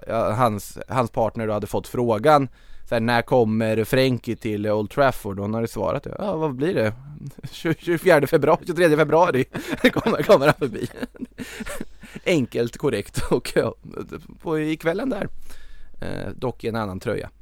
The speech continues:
Eh, Barcelona kan jag stanna vid, för att det har varit mycket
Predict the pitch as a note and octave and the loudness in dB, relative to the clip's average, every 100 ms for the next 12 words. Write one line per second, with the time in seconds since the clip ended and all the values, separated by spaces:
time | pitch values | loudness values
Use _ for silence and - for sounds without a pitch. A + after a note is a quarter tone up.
0 | - - - - - D3+ E3 E3 D3+ - | -20 -20 -20 -20 -2 2 4 6 4 2
1 | - F3+ F3+ F3 E3+ F#3+ F3+ E3 D#3+ D#3 | 2 2 4 4 2 0 0 2 2 2
2 | A2 - - - - B2+ B2+ - A#2+ C3+ | 0 -2 -18 -20 -8 -2 0 0 0 0
3 | B2+ B2+ B2 A#2+ B2+ A#3+ C4 - - - | 2 2 2 0 0 2 0 -2 -6 4
4 | D#3+ | 4